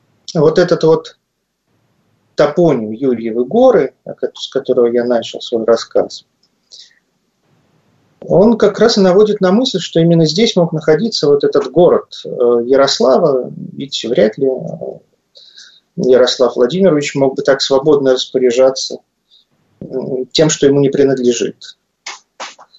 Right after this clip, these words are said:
И в данном случае в качестве некоего компромисса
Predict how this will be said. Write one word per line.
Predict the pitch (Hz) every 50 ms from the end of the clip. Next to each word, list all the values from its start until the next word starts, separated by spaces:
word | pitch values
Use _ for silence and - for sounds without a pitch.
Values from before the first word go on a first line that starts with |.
| _ _ - - - _ _ _ _ _ _ _ _ _ _ _ _ -
И | - - 143 147 139 135 135 127
в | 117
данном | 117 135 151 165 151 135
случае | - - 151 156 160 - - 135 131 131 - - - - - _ _ _ _ _ _ _ _ _ _ _ _ - -
в | - -
качестве | - - 123 - - - - 139 131
некоего | 127 139 135 131 - 127 117 117 120
компромисса | - 139 135 131 143 135 143 160 196 214 - - - 123 113 107